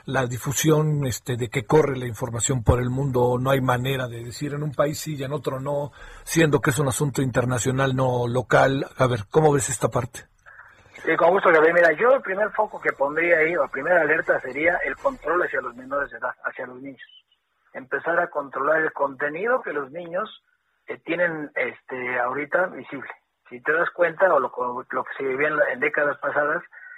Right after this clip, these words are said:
Speaker 2: era un control en el contenido de la televisión, de acuerdo a, este, con, este,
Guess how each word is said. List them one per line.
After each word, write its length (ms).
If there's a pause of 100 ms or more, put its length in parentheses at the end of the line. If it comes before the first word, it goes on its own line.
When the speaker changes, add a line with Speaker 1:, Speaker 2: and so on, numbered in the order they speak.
(180)
Speaker 2:
era 160
un 100
control 460
en 120
el 80
contenido 400
de 80
la 40
televisión, 460
de 100
acuerdo 420
a, 260 (180)
este, 600
con, 280
este, 520